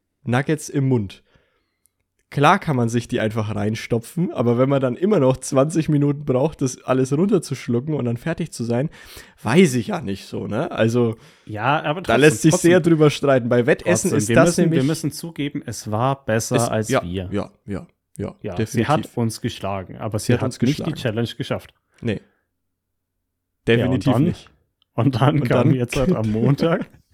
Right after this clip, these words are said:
Speaker 2: der Jonas, ein anderer Jonas, ähm, Trockelbecher auch genannt, der sich einfach die vierzig Chicken McNuggets genommen hat, alle auf einen Teller, Soße drüber gekippt,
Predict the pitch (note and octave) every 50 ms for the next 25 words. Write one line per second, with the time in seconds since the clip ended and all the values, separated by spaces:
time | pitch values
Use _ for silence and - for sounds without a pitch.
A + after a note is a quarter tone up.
0 | _ - C#3+ C#3+ - - - _ _ _ - A#2 G2 G2 G2 - - - A2+ G#2+
1 | G#2 G2 A#2+ D#3+ G3+ G3+ D3+ C#3 G2+ G2 G2 - G#2+ G2+ G2+ G#2+ A2 G2+ A#2+ B2+
2 | C3 C3+ D#3 F3+ G3+ A#3 A#3+ - _ _ _ _ _ _ _ - _ _ _ A2
3 | G2 G2 G2+ G2 G2 G2+ - _ _ - G#2+ A#2+ - B2 G#2 - F#2+ F2+ - F#2+
4 | F2+ F2+ - - F#2+ F#2+ A2+ D#3+ - _ _ _ _ _ _ _ _ _ _ _
5 | _ _ _ _ _ _ _ _ _ _ _ _ _ _ _ - G#2+ G#2+ G#2 G2+
6 | A2+ A2 - - - A#2 - - - A#2+ C#3 C#3 D3 D#3+ D3 C3+ - - B2+ A2+
7 | B2+ - - B2 - - C#3 A#2 - - C3 - - A#2+ A2 G#2 - A2 G2 F#2+
8 | - F#2+ - - - G2 G2+ D3 G#3 C4 A#3+ A#3 B3 B3+ _ _ - - - -
9 | - - _ _ _ - G2+ F#2+ G2 - - - - - - F#2+ F#2+ G2+ G2 -
10 | F#3+ G#3 G#3 A3 G#3 G3+ F#3+ F#3 - - - - _ - - - - B2+ B2+ D#3+
11 | F#3 F3 - D#3+ D3 - B2 - D3 D3+ D3 C#3 C3 B2+ - C3+ - - - F#3
12 | - - - -